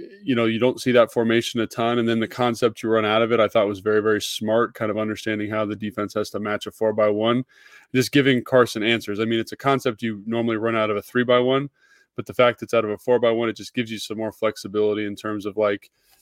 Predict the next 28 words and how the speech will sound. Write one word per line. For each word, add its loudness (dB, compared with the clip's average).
you -6
know, -6
the -8
guy 4
that, -2
the, -8
the, -4
the 0
inside 0
most -4
person -8
runs, -8
like, -4
a -10
shallow 0
cross 0
holding -6
the -10
middle -6
linebacker. -2
The -10
second -2
guy 2
runs 0
a -8
big -2
box -2
fade. 0